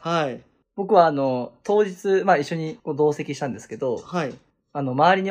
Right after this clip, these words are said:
Speaker 2: 一般のお客さんいらっしゃったじゃないですか。
Speaker 1: うん。
Speaker 2: それが気になりすぎて、
Speaker 1: うん。
Speaker 2: もう、こ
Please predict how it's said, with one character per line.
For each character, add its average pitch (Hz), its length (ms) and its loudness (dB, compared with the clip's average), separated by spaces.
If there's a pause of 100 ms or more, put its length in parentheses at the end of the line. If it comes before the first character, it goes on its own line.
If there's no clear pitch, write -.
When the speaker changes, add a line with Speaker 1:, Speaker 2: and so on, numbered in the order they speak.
(160)
Speaker 2:
一 175 100 -10
般 180 120 0
の 175 80 2
お 175 60 -2
客 175 160 -8
さ 175 100 -4
ん - 20 -2
い 147 40 -2
ら 143 40 -2
っ 147 60 -2
し - 40 -6
ゃ 151 40 -4
っ - 20 -16
た 135 80 -10
じ 123 60 -6
ゃ - 20 -4
な 101 100 -10
い 92 60 -14
で 90 80 -18
す - 80 -20
か。 - 140 -16
Speaker 1:
う 180 40 -6
ん。 156 360 -4 (240)
Speaker 2:
そ - 160 -6
れ 202 120 -2
が 180 120 -4
気 - 120 -6
に 214 80 0
な 202 80 -2
り 202 100 -2
す 190 120 -6
ぎ 156 140 -6
て、 120 260 -2
Speaker 1:
う 175 160 -6
ん。 - 0 -
Speaker 2:
も 127 400 -4
う、 - 260 -20
こ - 320 -6